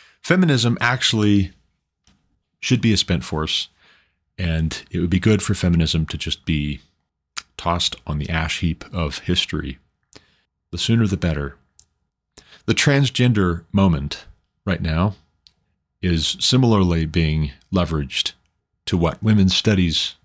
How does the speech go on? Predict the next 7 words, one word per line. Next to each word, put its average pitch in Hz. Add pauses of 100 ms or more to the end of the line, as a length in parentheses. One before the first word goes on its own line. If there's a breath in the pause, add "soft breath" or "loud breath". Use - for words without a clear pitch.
(440)
departments 76
at -
colleges 92 (200)
were 113
being 104 (1200)
to 107
promote 82